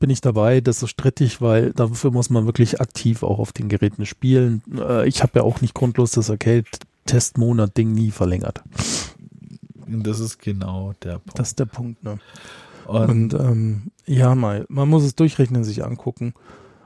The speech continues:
Speaker 1: Mal schauen. Also jetzt, was mich gerade geschockt hat, ist gut, dass wir drüber reden, ist, ich, ich war irgendwie in der irrsinnigen Annahme, dass da zwei Terabyte drin sind. Zweihundert Gigabyte reichen uns nämlich hinten und vorne nicht. Wir haben schon vor geraumer Zeit auf zwei Terabyte geupgradet.
Speaker 2: Genau.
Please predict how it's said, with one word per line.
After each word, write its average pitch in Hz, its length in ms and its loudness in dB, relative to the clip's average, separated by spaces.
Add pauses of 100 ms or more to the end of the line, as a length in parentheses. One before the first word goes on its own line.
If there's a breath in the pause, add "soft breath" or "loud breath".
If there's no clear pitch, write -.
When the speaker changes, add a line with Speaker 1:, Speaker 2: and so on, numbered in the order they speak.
(180 loud breath)
Speaker 1:
Mal 127 140 2
schauen. 113 320 2
Also 120 200 4
jetzt, 139 260 4
was 143 160 4
mich 165 140 4
gerade 143 260 4
geschockt 127 380 0
hat, 131 100 2
ist 131 140 -2
gut, 147 180 0
dass 123 140 2
wir 127 80 2
drüber 117 260 2
reden, 131 240 0
ist, 127 300 0
ich, - 200 -4
ich 139 160 -6
war 123 120 4
irgendwie 131 400 2
in 127 80 0
der 127 100 4
irrsinnigen 131 380 0
Annahme, 123 480 2
dass 117 180 4
da 113 180 2
zwei 107 300 2
Terabyte 107 560 -2
drin 101 140 -4
sind. 104 200 -6
Zweihundert 113 300 0
Gigabyte 120 340 2
reichen 120 280 2
uns 92 240 -8
nämlich 90 200 -8
hinten - 220 -8
und 113 120 -4
vorne 117 260 -4
nicht. 92 340 -10 (120)
Wir 101 120 0
haben 110 80 0
schon - 160 -4
vor 113 140 0
geraumer 110 320 2
Zeit 123 200 0
auf 110 120 -4
zwei 98 160 -2
Terabyte 104 480 0
geupgradet. 107 580 -2
Speaker 2:
Genau. 101 240 -6